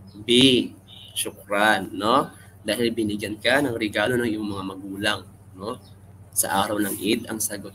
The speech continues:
ay shukran. Mashallah. <clears throat>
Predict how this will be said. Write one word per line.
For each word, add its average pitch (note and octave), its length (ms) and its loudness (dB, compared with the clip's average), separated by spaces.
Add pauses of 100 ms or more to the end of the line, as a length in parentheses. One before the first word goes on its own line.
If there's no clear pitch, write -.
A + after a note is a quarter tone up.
ay - 80 -8
shukran. G2 720 -2 (480)
Mashallah. D#2+ 680 -10 (1500)
<clears throat> - 560 6